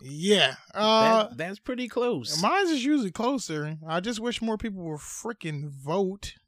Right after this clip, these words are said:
Speaker 1: Jeez. Oh, she did vote. I don't even know who you are, but go ahead, girl.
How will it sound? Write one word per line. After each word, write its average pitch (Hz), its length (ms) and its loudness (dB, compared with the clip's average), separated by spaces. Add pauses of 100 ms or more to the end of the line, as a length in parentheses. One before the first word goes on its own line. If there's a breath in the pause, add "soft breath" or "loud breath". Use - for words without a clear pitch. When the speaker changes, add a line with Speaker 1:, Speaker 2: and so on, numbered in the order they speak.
(100)
Speaker 1:
Jeez. 156 720 -10
Oh, 220 180 -8
she - 160 -14
did 214 180 -10
vote. 143 240 -16 (560)
I 226 40 -14
don't 220 80 -10
even 175 80 -10
know 175 120 -8
who 196 120 -10
you 226 220 -10
are, 170 200 -6
but 156 180 -10
go 220 160 2
ahead, 208 220 0
girl. 208 320 0